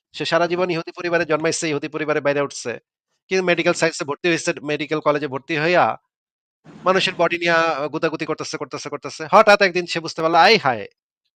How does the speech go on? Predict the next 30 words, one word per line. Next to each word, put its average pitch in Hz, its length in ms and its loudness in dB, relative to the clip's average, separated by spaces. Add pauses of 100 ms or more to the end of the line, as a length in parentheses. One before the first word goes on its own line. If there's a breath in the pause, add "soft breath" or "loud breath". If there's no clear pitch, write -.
(240)
ঠিকই 165 240 -8
তো, 277 200 2 (720)
আমাগো 143 300 -2
নবী 151 480 -6
তো 214 420 0
ঠিক 180 240 -4
কথা 196 140 0
কইছে, 196 420 -4
আমাগো 160 260 -2
কোরআনেই 170 320 0
তো 190 120 -8 (140)
সত্য 160 280 -6
কথা 165 160 -2
লেখা 165 240 2
আছে। 196 260 -2 (340 soft breath)
আচ্ছা 151 240 0
চল 170 220 10
আমরা 147 140 2
সবাই 143 300 -2 (120)
মুসলমান 131 380 -8
হয়ে 110 120 -8
যাই।" 101 160 -12 (960)
যদি 156 180 2
এরকম 190 240 2
হইতো 170 380 -2 (340)
যে 131 80 -4
ডাক্তারি 170 400 4
বিদ্যা 175 240 2
পড়লেই 190 360 2
মানুষ 208 280 2